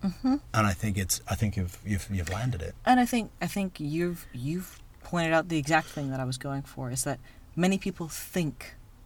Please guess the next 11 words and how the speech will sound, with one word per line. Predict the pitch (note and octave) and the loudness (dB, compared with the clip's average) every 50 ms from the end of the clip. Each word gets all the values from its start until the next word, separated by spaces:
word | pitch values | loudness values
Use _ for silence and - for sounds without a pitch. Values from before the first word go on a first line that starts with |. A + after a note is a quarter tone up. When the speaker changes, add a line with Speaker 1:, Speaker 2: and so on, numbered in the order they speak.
| - - - - - - - | -20 -20 -20 -20 -20 -14 -2
Speaker 1:
that | - D#3+ D#3 - | -2 -2 2 4
being | E3 D#3+ D#3 D3+ | 2 4 4 2
dignified | C#3+ - D3+ C3+ - D3 C#3 - - C3 C3 B2+ B2+ B2+ - | 0 0 -2 -2 -2 -4 -4 -2 -2 -2 -2 -2 -4 -4 -4
is | D3 D3 C#3 | -4 -4 -4
being | - D3+ D3 C#3 | -4 -4 -4 -4
bulletproof. | C#3 - C#3 C3 C3 C3 - - A#2+ A#2+ - - - - - - - - - - - - - - - - - - - - - - - - - - - - - - - - - - - - - - - - - - - - - | -2 -2 -4 -4 -4 -6 -6 -6 -6 -6 -8 -10 -16 -20 -20 -20 -20 -20 -20 -20 -20 -20 -20 -20 -20 -20 -20 -20 -20 -20 -18 -18 -20 -20 -20 -20 -20 -18 -20 -20 -20 -20 -20 -20 -20 -20 -20 -20 -20 -20 -20 -20 -14 -8 -2
Speaker 2:
Oh, | A2+ B2 B2+ A#2 | 0 0 2 2
it's | G#2 G2+ - | 0 0 2
like | B2+ B2 B2+ | 2 2 4
being | - C#3 B2 G#2+ | 6 6 6 6
cool. | - - D3+ E3 F3+ C3+ - | 4 2 2 4 4 2 0